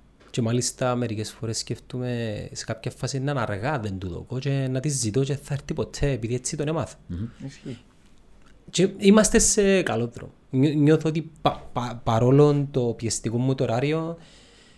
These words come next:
Speaker 1: ειδικά τα Σαββατοκυριακά, ρε Άριστε, τον τελευταίο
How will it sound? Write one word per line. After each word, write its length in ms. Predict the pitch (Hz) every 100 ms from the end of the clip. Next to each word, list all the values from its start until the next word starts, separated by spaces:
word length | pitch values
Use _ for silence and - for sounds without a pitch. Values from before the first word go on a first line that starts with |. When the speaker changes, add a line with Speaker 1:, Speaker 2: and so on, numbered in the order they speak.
| - -
Speaker 1:
ειδικά 300 | 117 113 117
τα 80 | 131
Σαββατοκυριακά, 720 | 143 151 139 107 110 117 120
ρε 60 |
Άριστε, 400 | 120 123 - -
τον 120 | 135 127
τελευταίο 1080 | 113 95 - 120 123 120 117 113 107 104